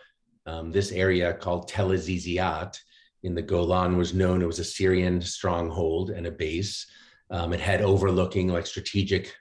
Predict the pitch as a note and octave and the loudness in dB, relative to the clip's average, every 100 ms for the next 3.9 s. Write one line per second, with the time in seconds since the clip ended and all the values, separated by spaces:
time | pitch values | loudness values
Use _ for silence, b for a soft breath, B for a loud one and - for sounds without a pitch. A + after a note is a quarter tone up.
0 | - F2 E2+ F#2+ E2+ E2 G2+ G#2 - D#2 | -4 -2 2 2 0 -4 -6 -6 -4 -6
1 | - - G2 F2+ F2 B B - E2+ F2 | -4 0 2 2 0 B B -8 -4 -4
2 | - G2+ G#2+ F#2+ F2+ F2+ E2+ - F2+ E2+ | -4 0 2 4 4 2 -4 -4 -2 -2
3 | F2+ D2+ D#2+ F2 E2 D#2+ D2 D#2+ G2 | -4 -4 -2 0 0 -2 -4 -6 -8